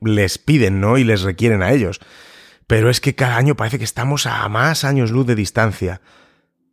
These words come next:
Burocracia y la administración educativa alejada de los centros. Vaya temas recurrentes. Creo que han estado presentes en este podcast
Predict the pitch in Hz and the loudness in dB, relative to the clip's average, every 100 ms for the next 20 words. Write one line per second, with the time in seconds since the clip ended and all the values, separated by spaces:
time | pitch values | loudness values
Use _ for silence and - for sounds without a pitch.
0 | _ _ _ _ _ _ - 123 131 123 | _ _ _ _ _ _ -2 4 4 4
1 | 143 151 - 170 165 - 131 117 104 95 | 2 0 2 2 2 2 2 2 -2 -4
2 | 87 107 120 104 87 101 113 113 90 - | -6 -2 0 -2 -6 -2 2 2 0 -2
3 | 101 107 85 - 98 90 82 - _ _ | -2 -2 -4 -6 -8 -8 -12 -18 _ _
4 | _ _ _ - 98 107 123 143 147 - | _ _ _ -16 -2 2 2 2 2 0
5 | _ _ _ - 117 131 143 - 95 90 | _ _ _ 0 2 2 0 -6 -8 -6
6 | 87 95 87 - - _ _ _ _ - | -2 -2 -2 -10 -20 _ _ _ _ -20
7 | - 113 127 120 117 110 123 104 92 104 | -2 0 2 2 0 0 0 -2 -4 -2
8 | 127 107 95 113 - 95 120 131 | -2 -4 -4 -6 -6 -4 -2 -2